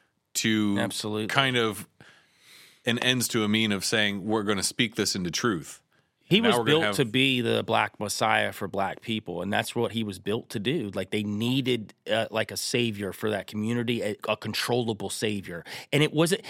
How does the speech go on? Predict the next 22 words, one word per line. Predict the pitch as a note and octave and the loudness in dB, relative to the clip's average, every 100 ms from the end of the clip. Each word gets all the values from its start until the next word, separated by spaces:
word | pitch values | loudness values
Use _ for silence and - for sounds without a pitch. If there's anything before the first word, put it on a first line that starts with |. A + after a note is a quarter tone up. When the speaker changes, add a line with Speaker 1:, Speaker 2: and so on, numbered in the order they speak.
| - | -2
Speaker 2:
if | - C#3 | 0 2
you | F3+ | 4
ever | A3 A#3+ | 4 4
notice, | C3 C3 C#3 - - | 4 4 2 0 0
a | B2+ | 2
lot | B2+ | 4
of | C#3 | 4
people | C#3 A#2+ | 0 -2
are | |
like, | A2+ G#2+ | -2 -2
"Man, | D#3 C#3 | -2 -4
Tupac | - G3+ D3 - | -4 -2 -4 -4
is | A#2+ | -8
against | C#3 - | -6 -6
the | - | -4
system, | - F#3 - C3 | -2 -2 -2 -4
man. | D#3 D3 | -2 0
He | E3+ | -2
was | E3 D#3+ | -2 -2
always | D3+ B2+ D3+ | -2 -2 0
railing." | F3 D#3 | 2 2
Like, | C#3 | 0